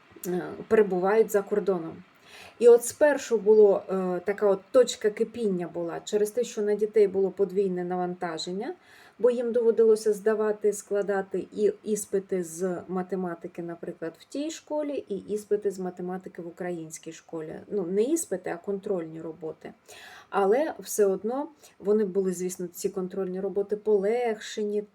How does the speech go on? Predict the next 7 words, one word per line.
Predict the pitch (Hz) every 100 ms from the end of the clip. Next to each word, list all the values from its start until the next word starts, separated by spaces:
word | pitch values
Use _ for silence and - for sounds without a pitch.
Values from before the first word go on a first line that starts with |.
| -
але, | 180 185 220 254 - 190
е, | 185 185
це | - 220 214
спричиняло, | 208 - 202 - 208 196 165 165 165 _ _ -
е, | 190 185
проблеми. | 202 180 175 170 160
Е, | 208